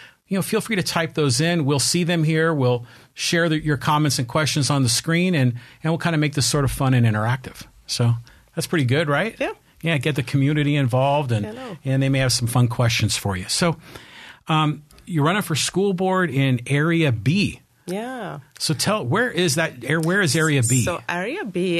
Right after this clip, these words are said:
Speaker 2: is, uh, most of Rancho Bernardo, east of the fifteen, and then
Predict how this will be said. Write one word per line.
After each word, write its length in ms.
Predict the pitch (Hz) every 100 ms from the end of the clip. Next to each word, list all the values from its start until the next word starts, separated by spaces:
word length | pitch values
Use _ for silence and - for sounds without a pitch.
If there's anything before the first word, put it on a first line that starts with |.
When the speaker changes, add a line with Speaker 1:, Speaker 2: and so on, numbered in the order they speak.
| -
Speaker 2:
is, 480 | 170 156 151 - - -
uh, 220 | - 151 151
most 420 | 165 208 349 -
of 100 | 220
Rancho 220 | 208 202
Bernardo, 720 | 196 190 170 170 165 160 156 - -
east 560 | 175 165 - - - -
of 280 | 151 151 147
the 80 | 151
fifteen, 600 | - 156 - 220 254 403 453
and 280 | - 165 165
then 420 | 165 160 156 151